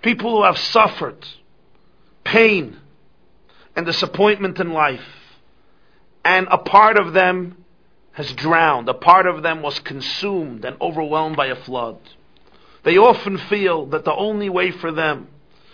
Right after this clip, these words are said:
to build a new life for themselves is by adopting the qualities and the attitudes of the raven. They develop a rough shell, a dark plumage, a dense crust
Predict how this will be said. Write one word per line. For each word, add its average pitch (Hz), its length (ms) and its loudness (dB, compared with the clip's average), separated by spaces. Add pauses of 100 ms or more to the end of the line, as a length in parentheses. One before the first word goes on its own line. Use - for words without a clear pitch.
(160)
to - 100 -8
build 185 400 4
a 170 80 -2
new 185 220 -2
life 180 360 2
for 170 120 -8
themselves 156 840 -6 (480)
is 143 120 -8
by 147 180 4
adopting 190 840 0 (640)
the - 100 -8
qualities 196 1120 4
and 147 140 -6
the - 180 0
attitudes 170 680 -2
of 139 140 0
the 156 100 -4
raven. 143 520 -4 (840)
They 160 120 4
develop 180 640 2
a 185 120 4
rough 185 380 4
shell, 185 540 2 (920)
a 160 140 0
dark 190 680 4
plumage, - 960 -2 (500)
a 175 140 0
dense 190 460 0
crust - 840 0